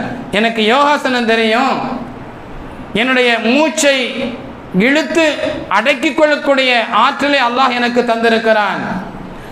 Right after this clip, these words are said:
அல்லாஹ் எப்பொழுது நாடுகிறானோ அப்பொழுதுதான் என்னுடைய உயிர் போகும்" என்றார். மூன்றாவது முறையாக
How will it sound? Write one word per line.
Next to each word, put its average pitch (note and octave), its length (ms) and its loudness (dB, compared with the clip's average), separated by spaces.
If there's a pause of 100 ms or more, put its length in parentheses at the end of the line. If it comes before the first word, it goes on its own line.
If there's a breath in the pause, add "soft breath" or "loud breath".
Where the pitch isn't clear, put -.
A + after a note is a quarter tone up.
(160 loud breath)
அல்லாஹ் A#3 400 2
எப்பொழுது A#3 400 2
நாடுகிறானோ G#3 840 2
அப்பொழுதுதான் G#3 540 2
என்னுடைய F3+ 340 2
உயிர் F3+ 300 2
போகும்" E3 280 2
என்றார். C#3 380 2 (1400)
மூன்றாவது A#3+ 520 2
முறையாக G#3 520 0